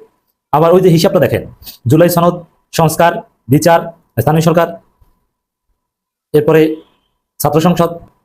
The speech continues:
জাতীয় নির্বাচন, কত দেরি? অনেক দেরি, মানে বিএনপির আশা আকাঙ্ক্ষা পূরণ হচ্ছে না। আর দ্বিতীয় কথা, যদি এগুলো বাদ দিয়ে <clears throat> just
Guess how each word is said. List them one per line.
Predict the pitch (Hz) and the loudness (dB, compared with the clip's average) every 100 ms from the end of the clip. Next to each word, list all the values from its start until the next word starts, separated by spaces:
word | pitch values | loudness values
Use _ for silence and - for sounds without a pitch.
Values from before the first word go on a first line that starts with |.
| _ _ _ _ _ | _ _ _ _ _
জাতীয় | 156 156 143 | 0 2 0
নির্বাচন, | 104 98 82 - _ _ _ _ - _ _ | -2 -4 -8 -18 _ _ _ _ -20 _ _
কত | 160 165 | -2 0
দেরি? | 151 - - - - - _ - _ - - _ _ _ _ - | 0 -2 -6 -20 -20 -20 _ -20 _ -20 -20 _ _ _ _ -2
অনেক | 151 113 | -2 0
দেরি, | 110 - | -2 -2
মানে | 165 | 0
বিএনপির | 170 185 180 | 2 2 2
আশা | 165 | 2
আকাঙ্ক্ষা | 147 160 | 0 0
পূরণ | 147 117 | 0 -2
হচ্ছে | - - | -6 -6
না। | |
আর | 131 | -4
দ্বিতীয় | 139 185 185 | 0 0 2
কথা, | 185 | 2
যদি | 196 | 2
এগুলো | 165 170 | 2 2
বাদ | 147 131 | 0 0
দিয়ে | 156 120 - _ _ _ - | 0 -2 -6 _ _ _ -8
<clears throat> | 190 185 - - _ - | -6 -6 -12 -20 _ -2
just | - - | -2 -2